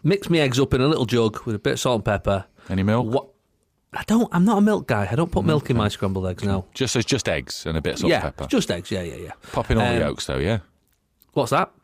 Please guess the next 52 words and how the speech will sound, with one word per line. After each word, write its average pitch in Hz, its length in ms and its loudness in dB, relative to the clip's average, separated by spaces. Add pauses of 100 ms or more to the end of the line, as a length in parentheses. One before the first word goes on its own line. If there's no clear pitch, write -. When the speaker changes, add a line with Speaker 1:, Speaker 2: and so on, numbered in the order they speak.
(100)
Speaker 2:
You 123 80 -4
pop - 200 -4
in 113 80 2
all 98 120 4
the 87 80 2
yolks. 73 260 -4
Just - 160 -4
Speaker 1:
Oh, 262 80 4
yeah, 269 80 4
Speaker 2:
all, 247 60 6
Speaker 1:
yeah, 185 160 4
that's 135 160 0
all 202 100 4
Speaker 2:
yeah, 185 60 2
Speaker 1:
mixed 113 180 0
Speaker 2:
you're 117 80 4
Speaker 1:
up. - 40 2
Speaker 2:
mixing - 100 0
Speaker 1:
That's 156 120 2
Speaker 2:
it 175 40 2
Speaker 1:
all 135 60 2
mixed 110 220 0
Speaker 2:
properly. 113 220 -2
Speaker 1:
up. - 180 -20
That - 200 0
goes 135 280 4
in, 127 340 2
mix - 280 0
it 147 60 0
all 127 200 4
up, 131 120 0
and 131 80 2
if 135 120 0
you 156 60 -2
keep 254 260 2
it 185 100 0
moving, 117 460 4 (200)
it 117 80 -2
doesn't 127 240 2
stick. - 480 -6 (220)
Speaker 2:
Yeah. 113 120 0
Speaker 1:
Right? 110 260 0 (180)
And 110 200 0
you 110 100 2
get 127 160 0
your 110 200 2
eggs - 240 -8
out, 107 120 -4
and 104 80 -4
your, 101 180 -4
and 117 120 -2
your, 110 120 0